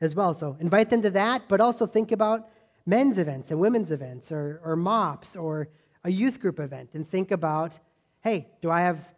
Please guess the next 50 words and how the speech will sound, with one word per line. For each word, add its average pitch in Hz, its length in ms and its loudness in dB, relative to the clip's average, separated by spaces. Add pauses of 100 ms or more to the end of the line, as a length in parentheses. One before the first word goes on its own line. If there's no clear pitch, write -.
coworkers, 214 520 2
colleagues, 196 480 -2
classmates 190 800 -4 (380)
that 165 340 0
also 170 680 -2
like 180 220 -4
that 196 140 -4
type 185 220 -2
of 185 80 -6
thing?" 233 300 -2
Or 143 160 -6 (340)
it'd 175 100 -2
be 196 100 6
a 190 40 6
good 202 220 4
kind 202 180 -2
of 214 100 -2
inroad. 170 460 -2
Maybe 185 160 2
they 202 80 4
won't 208 180 0
come 214 200 -2
on 196 80 2
a 180 40 -2
Sunday 190 360 -4
morning, 175 420 0
but 151 260 -6 (240)
they'd 185 160 0
love 208 260 0
to 185 100 -4
go 156 160 -2
paddleboarding 156 580 -4
in 139 80 -8
Lake 143 160 -14
Calhoun, 139 460 -10
or 143 40 -8
they'd 170 140 -2
love 202 260 2
a 156 160 -4 (320)
Theology 160 460 0
on 139 140 -6
Tap, 147 300 -8
or 165 60 2
they'd 190 180 2
love 202 340 4 (440)
two 247 220 4
hours 180 360 4
of 147 100 -6
free 190 140 -2
childcare 165 840 -4